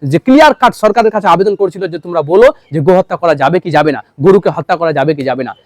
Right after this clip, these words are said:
কিন্তু ব্রিটিশ সরকার কিছু বলতো না। ওই জন্য কি করেছে বলতো? এ, এ, হিন্দুদের মনে একটা ক্ষোভের সঞ্চার হয়েছে, আর এই ক্ষোভ থেকে তারা সু-, চেষ্টা করেছিল একটা রাজনৈতিক দল তৈরি করা উচিত,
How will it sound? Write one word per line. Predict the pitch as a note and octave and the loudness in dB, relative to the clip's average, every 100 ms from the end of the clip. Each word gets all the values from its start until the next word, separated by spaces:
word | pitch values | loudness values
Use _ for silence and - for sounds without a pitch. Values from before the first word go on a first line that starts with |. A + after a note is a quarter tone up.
| - | -4
কিন্তু | F3+ E3 | 0 2
ব্রিটিশ | G#3 C4 | 2 2
সরকার | A#3+ A#3 A3 | 0 0 2
কিছু | D#4 E4 | 2 4
বলতো | D4+ C#4+ | 4 2
না। | B3+ A#3+ _ _ _ | -2 -4 _ _ _
ওই | A#3 | 4
জন্য | C4 D#4 D4+ | 6 4 2
কি | B3+ | 2
করেছে | A#3+ A3 | 2 2
বলতো? | A3 A3+ D#4+ - _ F3+ | 2 2 0 -2 _ -2
এ, | F3+ D#3+ D#3 C#3+ C3+ - | 0 2 2 2 0 -2
এ, | C#3 C3+ B2+ C3+ | 0 2 0 0
হিন্দুদের | F3+ G#3+ A#3 A3 | 2 4 4 2
মনে | F#3+ F#3+ | 0 -4
একটা | - | -6
ক্ষোভের | - F#3 B3+ | -6 0 0
সঞ্চার | - F3 F3+ D#3 | 0 -4 0 -2
হয়েছে, | D#3 D#3 C4 _ | -2 2 2 _
আর | C#3+ | 2
এই | F3 E3+ | 2 2
ক্ষোভ | - A3+ - | 2 0 0
থেকে | G3+ F#3+ | -8 -2
তারা | D#3+ G3 C4+ _ | 2 2 2 _
সু-, | - - G3+ E3+ | -16 0 4 4
চেষ্টা | D3 G3+ G#3 | 2 0 0
করেছিল | F#3 F3+ G3+ | 0 0 0
একটা | E3 D#3+ | 0 2
রাজনৈতিক | D3 D3+ F3 D3+ | 2 2 -2 0
দল | E3 E3+ | 2 2
তৈরি | E3 | -2
করা | D3+ C#3 | -2 -4
উচিত, | C3+ E4+ | -2 -6